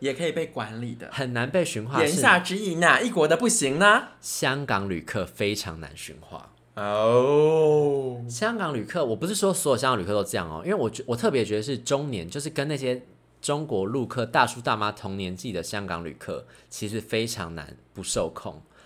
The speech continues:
Speaker 2: 而且他们非常非常的呛辣。
Speaker 1: 对，他们很骄傲，他们觉得自己是有钱上的人。
Speaker 2: 他们非常呛辣，非常的凶悍，所以我真的，他们不要觉得他们跟中国人不是同一种人。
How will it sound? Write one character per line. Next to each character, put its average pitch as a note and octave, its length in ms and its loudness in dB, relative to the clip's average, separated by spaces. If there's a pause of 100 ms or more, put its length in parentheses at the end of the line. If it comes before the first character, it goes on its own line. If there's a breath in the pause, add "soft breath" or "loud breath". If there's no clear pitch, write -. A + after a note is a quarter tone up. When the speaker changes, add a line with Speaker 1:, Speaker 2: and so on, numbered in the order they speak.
Speaker 2:
而 C#3+ 80 -2
且 C#3+ 60 -4
他 D#3+ 60 -2
们 A#2+ 120 -2
非 B2 280 -4
常 E2+ 180 -8
非 G#2+ 100 -8
常 F2+ 80 -6
的 E2 60 -10
呛 D#2+ 380 -6
辣。 E2 260 -8
Speaker 1:
对， B2+ 140 -10
他 D3 100 -8
们 D#3 40 -6
很 A#2+ 120 -6
骄 A#2 140 -6
傲， G#2+ 280 -6
他 C3 60 -8
们 D3+ 100 -10
觉 B2+ 140 -6
得 - 60 -6
自 A#2+ 100 -12
己 G#2+ 80 -8
是 G#2 160 -14
有 F2+ 100 -12
钱 - 240 -16
上 A#2+ 200 -4
的 E3+ 80 -4
人。 - 0 -
Speaker 2:
他 - 60 -8
们 - 60 -10
非 E3+ 220 2
常 A#2+ 260 -6
呛 A2 300 -6
辣， G#2 140 -4
非 B2 260 -2
常 F#2+ 240 -8
的 F#2 100 -8
凶 F#2+ 320 -4
悍， E2 360 -8
所 - 140 -8
以 - 60 2
我 - 20 2
真 F#3 200 -2
的， - 100 -12 (220)
他 - 120 -6
们 C3+ 140 -2
不 - 80 -4
要 A2+ 160 2
觉 F2 160 -8
得 E2+ 240 -6
他 - 140 -12
们 G#2+ 100 -6
跟 G2+ 100 -6
中 G#2 160 -8
国 F#2 120 -6
人 D#2+ 100 -8
不 - 80 -12
是 G2 60 -10
同 B2 180 -2
一 - 20 2
种 C3+ 140 4
人。 E2 180 -2